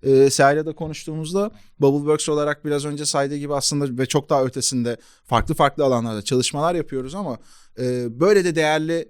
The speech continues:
ve anlamlı bir günde giat'ın da yapmış olduğu bir sürü, e, güzel yaklaşım, bir sürü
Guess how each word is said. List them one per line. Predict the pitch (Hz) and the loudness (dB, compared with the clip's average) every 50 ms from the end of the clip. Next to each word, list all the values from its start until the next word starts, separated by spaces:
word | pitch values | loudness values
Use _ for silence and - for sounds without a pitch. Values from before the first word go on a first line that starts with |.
| _ | _
ve | 139 143 | -2 0
anlamlı | 123 139 143 143 147 147 147 156 165 156 | 0 0 0 -2 -2 -4 -6 -6 -6 -6
bir | 147 147 139 | -6 -6 -6
günde | 135 139 143 139 143 147 165 180 196 175 - 147 | -6 -8 -8 -10 -8 -6 -6 -6 -6 -6 -8 -6
giat'ın | 139 151 170 170 170 - 165 | -2 -2 -2 -2 -4 -6 -4
da | 151 143 | -2 -2
yapmış | 143 135 - 135 123 - | -2 -2 -4 -8 -10 -8
olduğu | 135 131 127 123 131 139 147 143 - _ _ _ _ 196 | -6 -6 -6 -4 -4 -4 -4 -4 -6 _ _ _ _ -6
bir | 180 | -4
sürü, | - - 160 147 156 147 - - | -4 -2 -2 -2 -2 -4 -4 -6
e, | - 147 143 143 139 143 139 | -4 -2 -2 0 -2 -2 -4
güzel | 131 127 131 127 151 147 151 139 | -6 -6 -4 -2 -2 0 0 0
yaklaşım, | 131 127 120 - 147 139 - - 143 143 139 131 | 0 -2 -2 -4 -6 -6 -6 -6 -6 -8 -8 -6
bir | 143 147 | -6 -6
sürü | 139 - - 151 135 143 143 | -4 -4 -4 -2 0 0 0